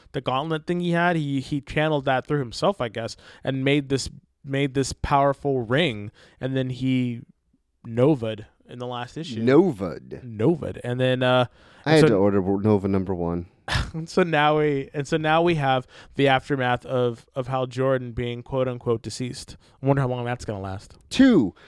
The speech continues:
Speaker 2: two episodes. No, I don't know.
Speaker 1: Ah, ah, ah.
Speaker 2: So
Speaker 1: Two,
Speaker 2: it's Hal
Speaker 1: two.
Speaker 2: Jordan, the Green Lantern Corps, number eight. The writer is Robert Venditti. Artist is Ethan Van Sciver. Colorist is Jason Wright. Letter, Dave Sharp. So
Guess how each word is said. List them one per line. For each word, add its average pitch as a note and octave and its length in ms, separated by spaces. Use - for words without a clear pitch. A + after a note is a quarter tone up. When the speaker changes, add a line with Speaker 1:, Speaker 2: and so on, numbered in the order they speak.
Speaker 2:
two C4+ 420
episodes. A2+ 460
No, G2+ 180
I F2 80
don't E2+ 120
know. C#2 120
Speaker 1:
Ah, - 180
ah, G3 160
ah. D#3+ 200
Speaker 2:
So B3+ 460
Speaker 1:
Two, G3 40
Speaker 2:
it's F3+ 160
Hal - 220
Speaker 1:
two. - 60
Speaker 2:
Jordan, G3+ 300
the F3 60
Green F3 220
Lantern E3 360
Corps, D3 260
number C3+ 440
eight. A#2 400
The B2+ 140
writer C3 360
is A2 160
Robert G#2 380
Venditti. C3+ 560
Artist B2 400
is F#2+ 200
Ethan G#2 300
Van F#2 160
Sciver. B2 500
Colorist A2 500
is F2 140
Jason F2+ 420
Wright. C3+ 400
Letter, B2 480
Dave G2 360
Sharp. - 600
So A2 460